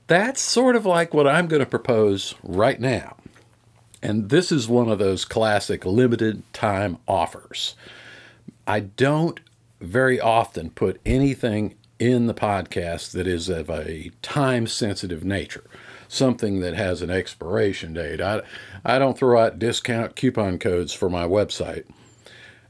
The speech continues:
and say, you know, "This expires October thirty-first, twenty nineteen." I don't do that because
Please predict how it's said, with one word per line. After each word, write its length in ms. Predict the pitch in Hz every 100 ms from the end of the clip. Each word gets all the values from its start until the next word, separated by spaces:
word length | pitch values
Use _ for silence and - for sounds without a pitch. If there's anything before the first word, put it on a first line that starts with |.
| _
and 380 | 95 95 92 92
say, 260 | - 98 98
you 140 | 95
know, 320 | 110 101 95 - _ _ - - _ _ _ _
"This 480 | 127 151 - - -
expires 580 | 120 - 123 120 117 117
October 460 | 120 - 131 117
thirty-first, 640 | - 120 107 113 101 - -
twenty 260 | 113 101
nineteen." 540 | 98 95 85 123 98 90
I 100 | 117
don't 320 | 135 - 101
do 240 | 135 160
that 300 | 135 101 -
because 500 | 110 - 117 107 -